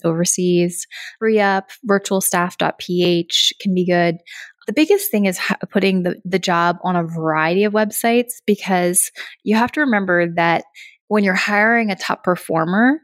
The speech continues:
right, you're hiring somebody who is really at the top, you know, ten percent of the workforce. And so if you don't put the job on enough <laughs> sites, then you can have, like, ten people <laughs> apply. And then you meet, that means you have one top performer.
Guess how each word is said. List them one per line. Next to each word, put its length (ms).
right, 280
you're 160
hiring 400
somebody 640
who 160
is 240
really 480
at 240
the 360
top, 540
you 100
know, 160
ten 240
percent 640
of 120
the 100
workforce. 800
And 160
so 580
if 180
you 180
don't 300
put 300
the 80
job 340
on 140
enough 420
<laughs> 0
sites, 720
then 180
you 140
can 160
have, 320
like, 280
ten 320
people 400
<laughs> 20
apply. 460
And 120
then 180
you 100
meet, 220
that 160
means 220
you 80
have 240
one 280
top 280
performer. 520